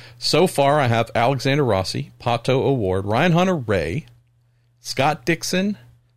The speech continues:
Simon Pagenaud, uh, Jack Harvey.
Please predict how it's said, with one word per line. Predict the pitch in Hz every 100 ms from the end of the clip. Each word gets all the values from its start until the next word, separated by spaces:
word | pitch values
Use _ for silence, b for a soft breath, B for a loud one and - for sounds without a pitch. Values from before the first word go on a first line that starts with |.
| _
Simon | - 131 147 180 180
Pagenaud, | 110 101 92 90 85 95 - _ _ _ B B B -
uh, | 113 107
Jack | 101 123 170
Harvey. | 147 117 98 165